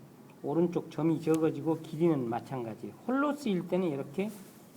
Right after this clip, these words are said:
정상적으로 이렇게 길게 해서 파임을 해주고, 근데 어떤 글씨 밑으로 갈 때는 이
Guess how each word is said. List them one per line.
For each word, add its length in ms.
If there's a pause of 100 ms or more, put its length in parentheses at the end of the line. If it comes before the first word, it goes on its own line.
(920)
정상적으로 720
이렇게 260
길게 420
해서 120 (160)
파임을 360
해주고, 340
근데 280 (380)
어떤 340
글씨 320
밑으로 360
갈 220
때는 320
이 160